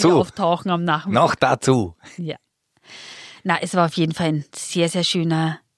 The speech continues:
Speaker 2: Urlaub und wir haben's genossen mit gutem Essen und Wein und Nichtstun
Speaker 1: Ja.
Speaker 2: und alles, was so dazu gehört.
Speaker 1: Und wir haben einen neuen Entschluss, Beschluss gefasst.
Speaker 2: Wirklich?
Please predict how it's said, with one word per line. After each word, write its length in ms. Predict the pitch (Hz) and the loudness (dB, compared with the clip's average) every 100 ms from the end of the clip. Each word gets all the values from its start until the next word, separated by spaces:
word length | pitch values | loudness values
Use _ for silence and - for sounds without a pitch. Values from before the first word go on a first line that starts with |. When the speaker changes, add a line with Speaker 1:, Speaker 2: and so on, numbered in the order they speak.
| _ _ _ - | _ _ _ -2
Speaker 2:
Urlaub 540 | 196 185 175 170 - - | 2 4 2 0 -8 -14
und 240 | 180 165 180 | -8 -4 -2
wir 100 | 160 | 0
haben's 220 | 160 - - | 0 -2 -2
genossen 880 | 160 151 151 - - 180 170 165 | 2 4 2 0 2 4 4 2
mit 220 | 156 - - | -2 -6 -14
gutem 320 | 170 - 165 | -12 -8 -6
Essen 540 | - 165 - 180 170 165 | -4 -4 -4 -2 0 -2
und 220 | 160 160 | -4 -4
Wein 460 | 127 123 160 160 160 | -2 0 -2 -2 -4
und 460 | - 156 - - _ - | -4 -4 -4 -12 _ 2
Nichtstun 840 | 175 - - - - 170 160 156 - - - - | 4 2 -4 -4 2 4 6 2 -4 -18 -16 -6
Speaker 1:
Ja. 280 | 156 107 87 _ _ | 0 0 0 _ _
Speaker 2:
und 120 | - 160 | -12 -10
alles, 300 | 147 156 170 | -8 -8 -10
was 140 | 156 | -10
so 100 | 160 | -10
dazu 240 | 156 - | -12 -14
gehört. 400 | 170 147 170 - _ _ _ _ | -14 -14 -16 -20 _ _ _ _
Speaker 1:
Und 120 | 139 143 | 0 4
wir 100 | 123 | 6
haben 260 | 120 123 - | 6 4 4
einen 240 | 110 113 | 4 6
neuen 380 | 110 107 113 107 _ | 6 6 4 2 _
Entschluss, 640 | - 123 - 120 110 - - - | 4 4 6 4 4 -2 -6 0
Beschluss 560 | 117 123 113 - - - | 2 4 4 2 -4 -2
gefasst. 500 | - 98 - - - | 2 2 0 -6 -2
Speaker 2:
Wirklich? 460 | 165 175 339 - | 0 4 4 2